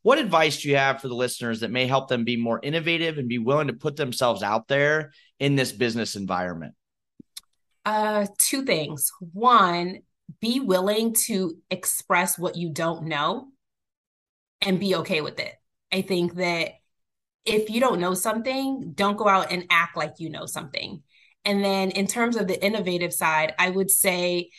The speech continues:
Speaker 2: listen to a lot of podcasts, get really smart on the areas of the business that are growing and bring that to your leader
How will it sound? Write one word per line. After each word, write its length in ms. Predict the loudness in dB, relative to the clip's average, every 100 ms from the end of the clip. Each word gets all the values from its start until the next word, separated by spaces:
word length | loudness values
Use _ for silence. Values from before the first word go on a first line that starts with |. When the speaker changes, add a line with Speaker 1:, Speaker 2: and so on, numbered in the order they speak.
| -20 _
Speaker 2:
listen 340 | 0 2 2
to 440 | 0 0 0 0 2
a 80 | 2
lot 240 | 2 2
of 100 | -2
podcasts, 880 | -2 -2 -2 -2 4 6 6 4 -4 -10 _ -6
get 180 | -4 -4 -6
really 460 | -2 2 2 2
smart 600 | 0 0 0 2 4 2 -2
on 560 | -4 -2 -2 -4 -6 -8 -16 _
the 180 | -6 0
areas 480 | 2 4 2 0 -2
of 120 | -4
the 100 | -4
business 420 | -4 -4 -4 -4
that 140 | -4 -4
are 140 | -4
growing 600 | -6 -4 -2 0 -2 -2
and 160 | -4 -2
bring 240 | -2 -2
that 220 | -2 -2
to 140 | -4 -4
your 180 | -6 -4
leader 520 | -4 0 0 0